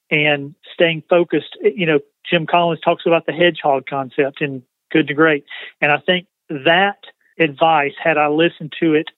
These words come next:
and really understood it more, if I could go back twenty years,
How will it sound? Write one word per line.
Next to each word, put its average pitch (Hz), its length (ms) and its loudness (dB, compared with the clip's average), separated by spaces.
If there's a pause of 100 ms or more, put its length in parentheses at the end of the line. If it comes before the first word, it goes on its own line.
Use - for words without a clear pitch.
(200)
and 135 320 -8
really 185 380 4
understood 170 520 0
it 160 120 -4
more, 135 400 0 (560)
if 147 100 -12
I 151 80 2
could 143 180 -10
go 156 140 2
back 151 300 0 (520)
twenty 160 260 -2
years, 147 460 2